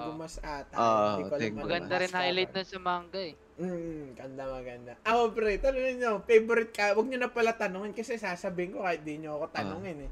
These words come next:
Speaker 1: Ah, sino?
Speaker 2: Favorite character ko? Si Kana, eh,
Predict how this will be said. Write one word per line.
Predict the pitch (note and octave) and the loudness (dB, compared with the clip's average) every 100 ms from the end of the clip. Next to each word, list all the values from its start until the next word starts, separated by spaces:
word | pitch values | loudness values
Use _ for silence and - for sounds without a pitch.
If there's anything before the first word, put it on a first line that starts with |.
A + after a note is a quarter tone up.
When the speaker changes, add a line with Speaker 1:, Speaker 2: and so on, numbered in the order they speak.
| - | -2
Speaker 1:
Ah, | D#3 D3 | 2 2
sino? | C3 A3 | 4 6
Speaker 2:
Favorite | A3 A#3+ A#3 - | 6 6 2 4
character | A3 G#3 G3 E3+ F3+ E3+ - | 4 6 2 -2 -4 -6 -6
ko? | D3 D3 D3 - - - - - - _ - - - - | -8 -8 -12 -20 -20 -20 -20 -20 -20 _ -20 -20 -20 -6
Si | G3 | -4
Kana, | F#3+ F3+ E3+ E3+ | 0 2 0 -2
eh, | D3+ D#3 | -6 -8